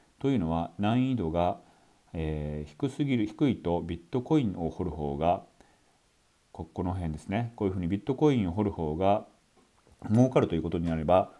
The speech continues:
マイナーはビットコインを掘りに行くと。そして、でもそれでは、あの、困るからということで、調整することができるようになってるんですね。で、これを調整してバンと、こちらのビットコインキャッシュの方が儲かるよっていうふうになれば、マイナーもそっちに動くと。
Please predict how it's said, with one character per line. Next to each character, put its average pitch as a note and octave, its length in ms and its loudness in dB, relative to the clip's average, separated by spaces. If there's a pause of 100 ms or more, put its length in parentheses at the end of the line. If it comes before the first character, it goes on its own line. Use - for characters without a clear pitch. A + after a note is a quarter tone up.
(160)
マ F2+ 160 2
イ A2 60 4
ナ A#2 80 2
ー A2 60 2
は G#2+ 100 0
ビ E2 100 -2
ッ D#2 60 -8
ト G#2+ 100 -4
コ A2 140 2
イ F2 40 2
ン D#2 40 -2
を - 20 -6
掘 D2 140 -6
り C2+ 60 -4
に B1 80 -8
行 A#1+ 40 -16
く - 80 -20
と。 - 160 -14 (420)
そ - 120 -8
し - 100 -12
て、 A#2 340 0
で G2+ 100 -2
も F2 60 -4
そ G#2 120 -4
れ B2+ 80 2
で C#3 80 0
は、 E2+ 340 0
あ E2 140 -4
の、 D2 160 -4
困 F2 220 0
る D2+ 140 -2 (220)
か F2+ 120 -4
ら G2+ 120 0
と F#2 100 -4
い E2 40 0
う E2+ 40 -2
こ E2+ 100 -6
と F#2 80 -6
で、 G#2+ 240 -2
調 - 260 -4
整 B2+ 180 -2
す B2+ 120 -14
る B2 60 -4
こ A#2 80 -2
と F2 60 0
が C2+ 60 -6
で C2 80 -10
き C#2+ 40 -6
る D2+ 40 -4
よ C#2 40 -6
う - 20 -10
に B1 40 -12
な A#1+ 60 -12
っ - 40 -16
て - 60 -18
る B1 60 -12
ん A#1+ 40 -14
で - 60 -20
す - 40 -12
ね。 F#2+ 180 -6 (500)
で、 A2 60 -10
こ C3+ 100 -2
れ C3+ 60 4
を C3 60 0
調 C3 220 0
整 C3 200 -2
し - 260 -16
て A#2+ 80 -6
バ B2+ 160 2
ン A#2 100 -2
と、 E2+ 280 -4 (680)
こ - 100 -10
ち - 120 -10
ら F2+ 100 -2
の D#2+ 160 -2
ビ E2 120 -4
ッ - 40 -10
ト A2 60 -6
コ A2+ 80 0
イ - 20 0
ン A2 40 -4
キ - 40 -8
ャ B2 40 -4
ッ - 40 -2
シ - 80 -10
ュ - 40 -4
の D#2 60 -2
方 C#2+ 40 -4
が D#2 60 -2
儲 A2 120 0
か A#2 100 -6
る G#2 60 -4
よ F#2+ 120 -2
っ - 140 -14
て F2 100 -6
い E2 40 -2
う E2 40 -4
ふ F2+ 100 -6
う - 20 -4
に D#2 120 -6
な F2+ 120 0
れ G#2 100 2
ば、 A2 280 2 (320)
マ F2 120 0
イ F2 60 0
ナ E2+ 100 2
ー - 20 0
も F2 120 -2
そ E2 120 -6
っ - 20 -12
ち C#2+ 120 -14
に C#2 60 -8
動 C2 100 -10
く - 100 -20
と。 - 180 -16